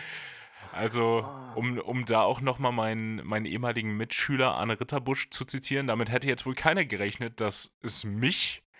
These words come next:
Speaker 1: äh, als meine nächste Base nach dem Command-Upgrade, äh, nach, nach Wien verschlagen wird, anscheinend.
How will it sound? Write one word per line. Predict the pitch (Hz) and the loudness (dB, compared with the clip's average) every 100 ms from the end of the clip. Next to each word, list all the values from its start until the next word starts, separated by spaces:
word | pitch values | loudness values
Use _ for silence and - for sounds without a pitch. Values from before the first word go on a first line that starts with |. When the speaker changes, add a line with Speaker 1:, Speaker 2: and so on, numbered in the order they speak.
| - - - - - - _ | -20 -20 -20 -20 -20 -20 _
Speaker 1:
äh, | 110 | 0
als | 110 110 117 110 - | 2 2 2 0 0
meine | 110 113 | 0 0
nächste | 107 120 - 117 | 0 0 0 -2
Base | 104 107 123 127 | 0 0 0 -2
nach | 110 | -2
dem | 127 113 | -2 -4
Command-Upgrade, | - 101 92 98 113 107 110 95 - | -6 -2 0 2 -2 -2 -4 -4 -6
äh, | - 95 101 | -6 -4 0
nach, | 101 - | 0 0
nach | 123 - 131 | 0 -2 -2
Wien | 226 | -10
verschlagen | 330 - 262 151 104 104 101 92 | -2 0 2 2 2 2 -2 -4
wird, | 107 - 123 | -4 0 0
anscheinend. | 120 - - 98 90 107 - | 2 2 4 2 0 -4 -4